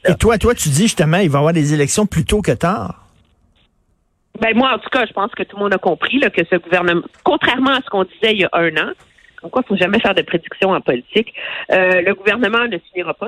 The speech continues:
Speaker 1: son mandat.
Speaker 2: Hmm.
Speaker 1: Moi, je pense que si on se rend au printemps, on est chanceux et je n'exclurais pas que le gouvernement cherche une façon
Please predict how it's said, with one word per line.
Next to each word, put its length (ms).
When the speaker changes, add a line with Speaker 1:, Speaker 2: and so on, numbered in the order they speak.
Speaker 1:
son 100
mandat. 360
Speaker 2:
Hmm. 320
Speaker 1:
Moi, 100
je 80
pense 300
que 340
si 80
on 160
se 120
rend 180
au 80
printemps, 540
on 120
est 260
chanceux 460
et 180
je 60
n'exclurais 840
pas 240
que 120
le 140
gouvernement 640
cherche 260
une 120
façon 580